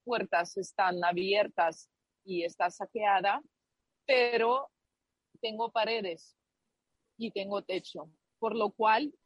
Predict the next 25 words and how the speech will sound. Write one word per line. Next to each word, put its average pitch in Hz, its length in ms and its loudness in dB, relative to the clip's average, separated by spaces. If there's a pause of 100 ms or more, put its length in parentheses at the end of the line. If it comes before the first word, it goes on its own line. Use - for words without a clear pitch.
(120)
ellos 233 640 -2
todos 233 560 -4 (240)
vivirán 196 640 -2
en 233 160 -6
mi 180 100 -8
casa, - 400 -4 (600)
¿eh? 220 180 -10 (260)
Hasta 226 340 2
que - 280 -4
se 190 180 2
reconstruyan 208 840 0
los 196 240 0
edificios 233 880 -2 (100)
o 170 840 2
van 190 500 0
a 196 360 2
construir 202 800 -4
nuevos 220 540 -2
edificios. 214 800 -6 (380)
O - 40 -20
sea, 196 320 0
ahora 247 680 2
la 214 280 -2 (120)
gente 208 640 -4 (420)
está, 220 720 -2